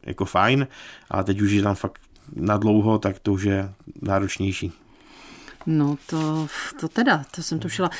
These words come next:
Speaker 2: No to znamená, že únor, o práci v únoru máš celkem jasno.
Speaker 1: A práce v únoru
Speaker 2: <laughs>
Speaker 1: je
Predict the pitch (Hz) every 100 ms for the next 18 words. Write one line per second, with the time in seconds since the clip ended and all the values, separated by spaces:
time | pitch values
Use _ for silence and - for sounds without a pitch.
0 | - - 175 190 196 208 208 202 208 185
1 | 196 208 190 170 185 190 196 196 190 196
2 | 202 196 185 196 180 - 175 143 - -
3 | 160 113 117 110 110 113 120 123 117 113
4 | 190 277 - 269